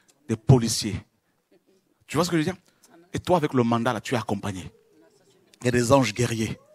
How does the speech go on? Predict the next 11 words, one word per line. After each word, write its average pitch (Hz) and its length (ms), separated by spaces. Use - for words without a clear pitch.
Tu - 100
ne 151 60
les 139 60
vois 123 200
pas, 120 140
mais 117 80
ils 101 60
sont 123 220
là. 110 200
Oh, 120 280
alléluia. 117 560